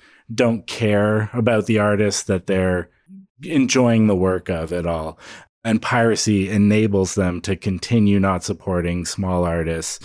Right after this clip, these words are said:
even though they easily could. And when I think about those hypothetical people, who I'm sure there's a few of,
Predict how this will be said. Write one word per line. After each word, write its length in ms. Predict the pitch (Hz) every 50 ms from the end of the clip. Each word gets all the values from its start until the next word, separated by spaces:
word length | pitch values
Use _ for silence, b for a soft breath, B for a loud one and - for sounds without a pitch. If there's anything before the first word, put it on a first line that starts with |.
| B B B B B
even 300 | - 156 139 135 127 120
though 160 | 117 110 107
they 140 | 104 107 101
easily 500 | 107 107 117 110 104 95 104 95 95 90
could. 420 | - - - 90 80 71 69 76 - B B B B B B B B B B B B _ _ _ _ _ _
And 140 | - 139 135
when 120 | 139 139
I 40 | 135
think 180 | 131 160 156 143
about 240 | 123 123 110 95 95
those 340 | 120 131 139 143 135 131 -
hypothetical 760 | - 123 113 104 - 101 - - 101 95 92 87 - 101 90
people, 400 | - - 92 87 - - 90 87
who 100 | 87 110
I'm 80 | 123 139
sure 160 | - - 202
there's 240 | 180 160 147 123 123
a 60 | 120
few 320 | - - 117 113 107 95 82
of, 320 | 80 82 90 95 98 -